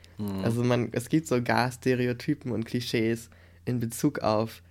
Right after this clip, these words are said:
Speaker 2: das, was schon nicht mehr Stereotyp und Klischee ist,
Speaker 1: Ach.
Speaker 2: nämlich trans sein. Also es ist <laughs> total verrückt.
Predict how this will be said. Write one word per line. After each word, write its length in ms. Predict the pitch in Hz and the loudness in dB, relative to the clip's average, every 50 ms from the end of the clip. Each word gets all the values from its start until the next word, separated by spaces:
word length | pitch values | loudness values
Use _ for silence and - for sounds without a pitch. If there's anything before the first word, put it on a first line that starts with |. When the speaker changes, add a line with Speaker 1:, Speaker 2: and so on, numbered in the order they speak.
| - - | -12 -4
Speaker 2:
das, 240 | - 110 113 113 - | -2 -2 -2 0 0
was 160 | 113 113 - | -2 -2 0
schon 160 | - 120 113 | -2 -2 0
nicht 200 | 110 110 110 - | 0 -2 -2 0
mehr 100 | 131 113 | -2 -2
Stereotyp 640 | 113 - - 131 127 117 107 98 110 - - 123 - - | -2 -2 0 0 2 2 2 2 0 -2 -4 -8 -8 -6
und 100 | - 110 | -8 -6
Klischee 480 | - - 123 120 - - 120 113 107 | -6 -6 -8 -6 -2 0 2 2 2
ist, 340 | - - - - - - - - - - - - - - | 2 0 -2 -2 -4 -6 -12 -20 -20 -20 -20 -18 -12 -6
Speaker 1:
Ach. 80 | 110 110 | -2 0
Speaker 2:
nämlich 260 | 117 110 110 117 - | 0 0 0 -2 -4
trans 400 | - - - 117 110 113 117 - | -6 -6 -4 -4 -4 -4 -6 -6
sein. 260 | - - 104 - - - | -4 -2 -2 -2 0 2
Also 200 | 139 135 131 139 | 4 4 4 4
es 140 | 127 - | 2 2
ist 260 | 147 143 - - - - | -2 -4 -4 -6 -8 0
<laughs> 40 | - | 2
total 400 | - 139 - - 123 113 110 110 | 2 2 4 2 2 4 4 2
verrückt. 420 | 107 - 117 110 107 107 - - | 2 -2 -4 -4 -4 -6 -6 -10